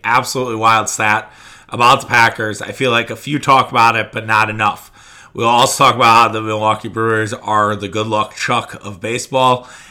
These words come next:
And then lastly, we will explain why the Badgers deserved a spot in the first college football playoff rankings. I will try not to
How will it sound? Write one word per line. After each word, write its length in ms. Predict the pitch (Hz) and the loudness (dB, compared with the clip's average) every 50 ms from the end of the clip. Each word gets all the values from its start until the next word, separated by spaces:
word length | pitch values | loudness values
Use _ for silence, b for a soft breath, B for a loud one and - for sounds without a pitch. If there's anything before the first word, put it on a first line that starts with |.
| B B - | B B -12
And 100 | 104 113 | -10 -6
then 240 | 117 117 113 110 110 | -6 -6 -6 -6 -6
lastly, 760 | 110 113 123 131 151 151 - - - 107 104 101 101 98 - _ - | -2 0 0 0 0 -2 -2 -6 -6 -6 -6 -6 -6 -8 -12 _ -16
we 80 | - 107 | -14 -10
will 180 | 104 107 107 | -10 -8 -8
explain 440 | 107 104 - - - 117 110 110 107 | -10 -10 -10 -8 -6 -4 -4 -4 -4
why 260 | 107 107 107 107 107 | -2 0 0 0 0
the 100 | 101 101 | -2 -6
Badgers 520 | 104 92 107 110 110 110 113 110 107 107 104 | -4 -2 0 0 0 0 -2 -6 -8 -10 -10
deserved 580 | 107 120 127 110 107 120 131 160 202 240 196 | -8 -8 -6 -6 -4 -2 -2 -2 -2 -4 -6
a 60 | 135 117 | -8 -8
spot 480 | - - 113 107 107 107 107 - - | -6 -2 -2 0 0 -2 -4 -8 -10
in 220 | 120 127 120 120 120 | -8 -8 -8 -6 -6
the 340 | 120 117 110 110 104 107 B B B B B | -4 -4 -4 -4 -6 -8 B B B B B
first 440 | _ - - 135 139 131 - - - | _ -2 0 0 0 0 0 -4 -4
college 320 | - 131 123 123 123 113 | -2 0 0 0 0 -2
football 480 | 107 - 123 117 - 123 110 107 107 - | -4 -6 -8 -8 -6 -4 -4 -4 -4 -6
playoff 420 | - - 117 113 110 107 104 - | -8 -8 -4 0 0 0 0 -2
rankings. 580 | - 120 127 131 123 123 - 127 123 120 107 101 | -2 -2 -2 -2 -2 -6 -8 -8 -8 -8 -10 -12
I 100 | 71 78 | -12 -12
will 160 | 98 98 95 | -12 -12 -12
try 300 | - - - 113 107 110 | -10 -6 -4 -2 -2 -2
not 340 | 110 104 104 104 104 107 - | -2 -4 -4 -4 -4 -6 -8
to 380 | - - 101 101 98 95 85 | -12 -10 -8 -8 -8 -10 -10